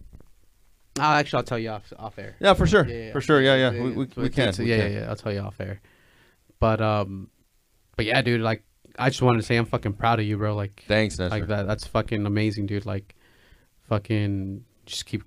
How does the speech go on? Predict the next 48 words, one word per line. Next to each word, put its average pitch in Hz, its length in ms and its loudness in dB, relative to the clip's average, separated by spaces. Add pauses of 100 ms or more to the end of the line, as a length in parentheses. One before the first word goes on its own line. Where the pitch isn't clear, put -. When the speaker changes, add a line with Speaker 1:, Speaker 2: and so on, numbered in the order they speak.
(100)
Speaker 1:
just - 160 -14
keep 110 160 0
doing 117 200 4
what 113 160 0
you're 95 80 -10
doing, 113 280 0
dog. 107 220 0
Like, 101 340 -6 (560)
it's - 80 -8
the 113 60 2
only 110 400 2
way 113 200 6
up 117 160 4
now. 117 320 2 (160)
Speaker 2:
Like, 95 180 -4
so 120 160 4
many 131 160 4
opportunities 120 640 0
I 101 60 0
could 104 160 -2
have 87 160 -4
wrecked 101 220 0
my 92 120 -10
car. 92 400 0 (800)
Speaker 1:
Oh, 117 180 4
shit, - 480 -6
Speaker 2:
And - 20 -
Speaker 1:
yeah. 107 120 4
Speaker 2:
it 107 100 0
just 110 160 -4
didn't 113 200 4
happen. 110 380 2
You 95 120 -2
know, 101 60 0
like, 95 160 0
I, 95 160 2
Speaker 1:
Yeah. 69 180 -6 (220)
Speaker 2:
I, 95 100 0
I, 98 80 -2
I 117 100 4
do 127 180 6
feel 135 160 6
like 123 120 6
I'm 117 100 0
protected 110 440 2
when 92 140 -2
I 87 80 -2
drive. 95 380 4